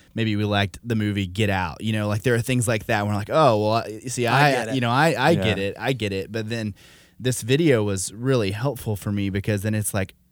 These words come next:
Speaker 1: But do I really get it? Bec-, or do I just kinda wanna take the things that I personally like in terms of my own preferences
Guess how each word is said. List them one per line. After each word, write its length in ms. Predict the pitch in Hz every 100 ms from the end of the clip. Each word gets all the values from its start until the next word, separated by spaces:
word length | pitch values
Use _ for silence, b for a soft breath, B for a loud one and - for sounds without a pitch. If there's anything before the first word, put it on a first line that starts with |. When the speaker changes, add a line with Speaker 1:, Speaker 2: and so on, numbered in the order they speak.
| _
Speaker 1:
But 300 | 123 117 113
do 140 | 120
I 80 | 117
really 580 | 104 110 160 180 180 180
get 240 | 165 180
it? 260 | 175 170 -
Bec-, 200 | 123 110
or 160 | 123 131
do 120 | 123
I 100 | 117
just 260 | 110 131 -
kinda 260 | 139 131
wanna 280 | 113 113 107
take 300 | - 113 -
the 80 | 104
things 520 | - 104 98 101 95 - B B
that 160 | 92 101
I 220 | 98 101
personally 840 | 101 - 117 110 - 104 98 98 95
like 480 | 98 95 92 95 -
in 160 | 101
terms 260 | 107 113 95
of 140 | 85
my 180 | 95 90
own 240 | 95 110
preferences 840 | 104 - 104 104 95 - 87 87